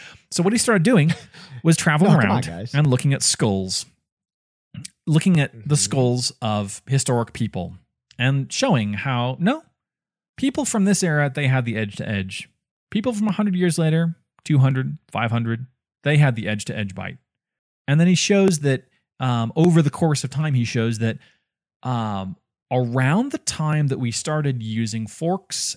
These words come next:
Speaker 1: and cutting our food on our plates, the edge to edge bite went away. Because we didn't need to sink our teeth into a hunk of meat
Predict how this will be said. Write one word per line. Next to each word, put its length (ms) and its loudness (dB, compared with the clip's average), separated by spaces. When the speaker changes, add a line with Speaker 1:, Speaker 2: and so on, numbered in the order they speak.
Speaker 1:
and 240 -6
cutting 460 -4
our 160 -4
food 440 -2
on 140 -8
our 100 -6
plates, 800 -6
the 160 -4
edge 240 0
to 120 -4
edge 220 -2
bite 240 -6
went 220 -6
away. 300 -8
Because 280 0
we 200 0
didn't 280 2
need 420 4
to 120 0
sink 480 2
our 160 4
teeth 600 0
into 420 4
a 60 2
hunk 320 0
of 100 2
meat 460 2